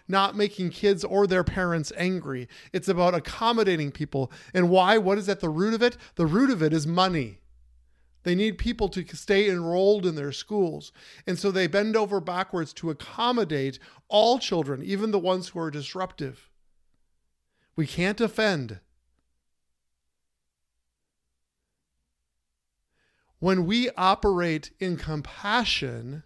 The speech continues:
and people are acting out and people are having destructive behavior, which we see all the time in public school,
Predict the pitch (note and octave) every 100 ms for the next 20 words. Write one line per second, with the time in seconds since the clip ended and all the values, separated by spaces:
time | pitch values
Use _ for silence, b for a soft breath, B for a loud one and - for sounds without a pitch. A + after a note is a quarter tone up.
0 | _ _ _ _ _ b b b b b
1 | b F3+ D3 A#3+ A#3 G3 E3+ F3 E3+ E3+
2 | D#3+ F3+ G3+ F#3 D3 - E3+ F3+ G3 F#3
3 | D#3+ E3+ D#3+ C#3+ - G3 G3+ F#3+ D3+ D#3
4 | C#3+ G3 F#3 D3 C#3+ D#3 C#3+ F3 E3+ F3
5 | F#3+ F#3 F#3 F3+ D#3+ D3+ D3+ C#3 - -
6 | G3 D#3